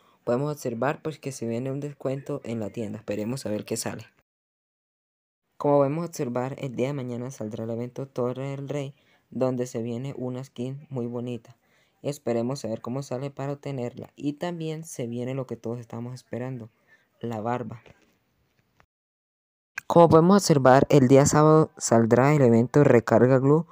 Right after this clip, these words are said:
donde por recargar cierta cantidad de diamantes podemos obtener las siguientes recompensas. Yo creo que se viene de la siguiente manera este evento. Por un diamante podemos obtener la caja de muerte, por trescientos la mochila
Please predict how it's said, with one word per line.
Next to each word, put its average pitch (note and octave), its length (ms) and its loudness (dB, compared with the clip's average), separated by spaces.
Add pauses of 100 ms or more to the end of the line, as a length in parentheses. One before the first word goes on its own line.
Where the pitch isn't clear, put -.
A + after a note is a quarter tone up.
(360)
donde C3 400 4
por B2 180 4
recargar B2 540 2
cierta D3 520 2
cantidad A#2 400 2
de B2 60 4
diamantes C#3 480 0
podemos B2 280 4
obtener B2+ 400 2 (840)
las B2 260 4
siguientes A#2 400 6
recompensas. G#2+ 800 2 (760)
Yo B2+ 200 4
creo E3 200 6
que D#3 120 6
se C#3+ 100 4
viene A#2+ 240 6
de C#3 100 6
la B2 100 6
siguiente A2+ 460 0
manera A#2+ 340 4
este B2+ 220 0
evento. A2+ 380 2 (120)
Por A#2+ 200 8
un B2+ 100 6
diamante D3 480 4
podemos B2 320 2
obtener C#3 400 2 (340)
la B2 300 6
caja C3 280 4
de C#3+ 100 4
muerte, C3+ 500 2 (400)
por B2+ 200 8
trescientos A#2+ 680 4
la A2+ 180 4
mochila D#3+ 580 2